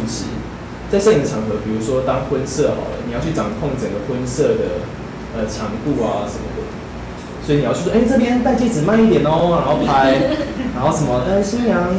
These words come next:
拉着新郎的手。”所以这种是需要互动的。他，所以很多摄影会做不到跟别人互动，但是你有什么样的，呃，让别人看到你，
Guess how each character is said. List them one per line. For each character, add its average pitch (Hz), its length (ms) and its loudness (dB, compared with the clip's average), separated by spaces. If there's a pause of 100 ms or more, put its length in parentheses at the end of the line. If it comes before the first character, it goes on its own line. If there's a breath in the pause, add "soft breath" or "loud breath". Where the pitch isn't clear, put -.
(220)
拉 190 140 2
着 180 80 2
新 196 180 0
郎 160 140 0
的 156 40 0
手。” 143 460 0
所 160 140 -4
以 147 40 0
这 190 80 2
种 175 140 4
是 170 180 -4
需 151 120 -2
要 151 100 6
互 151 220 2
动 120 180 2
的。 113 60 -2 (100)
他， 220 220 4 (240)
所 240 100 4
以 - 20 4
很 147 200 4
多 180 160 4
摄 - 180 4
影 139 160 2
会 160 140 -2
做 - 160 0
不 - 100 -2
到 135 320 4
跟 147 240 2 (260)
别 127 120 -2
人 123 80 -2 (100)
互 123 180 -2
动， 113 120 -2 (180)
但 147 80 0
是 147 240 0 (260)
你 147 120 2
有 147 100 6
什 123 160 0
么 113 160 2
样 143 220 2
的， 104 260 0 (240)
呃， 98 240 -4 (260)
让 175 160 0
别 127 100 0
人 127 120 0
看 151 140 0
到 131 160 2
你， 104 100 -2